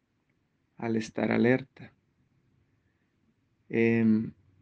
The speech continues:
me encanta la idea de clarificar conceptos y uno de los conceptos que antes se me hacía tan difícil entender es el de la palabra ego, también conocida como mente condicionada.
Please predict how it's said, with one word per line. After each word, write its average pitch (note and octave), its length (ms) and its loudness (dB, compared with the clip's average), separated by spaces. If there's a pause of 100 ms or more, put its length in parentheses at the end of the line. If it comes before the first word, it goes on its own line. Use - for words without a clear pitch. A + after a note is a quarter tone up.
(540)
me B2+ 80 -2
encanta C#3 400 6
la D3+ 100 8
idea C3 320 10
de A#2 220 6
clarificar A2+ 680 0
conceptos A#2 800 -2
y A#2+ 100 -2
uno B2+ 240 4
de C3 80 8
los A2+ 220 2
conceptos A#2+ 640 -4
que - 100 -8
antes A#2 300 -4
se B2 100 -6
me A2+ 120 -4
hacía A2+ 320 0
tan A#2+ 180 -6
difícil A2+ 460 0
entender A2 600 -2 (840)
es B2 200 -2
el C3 160 6
de A#2+ 320 4 (440)
la A2+ 220 -2
palabra A#2+ 640 4 (720)
ego, A#2+ 440 4 (2000)
también B2 400 4
conocida B2+ 680 6
como A#2 280 0
mente A#2 440 2
condicionada. A#2+ 920 0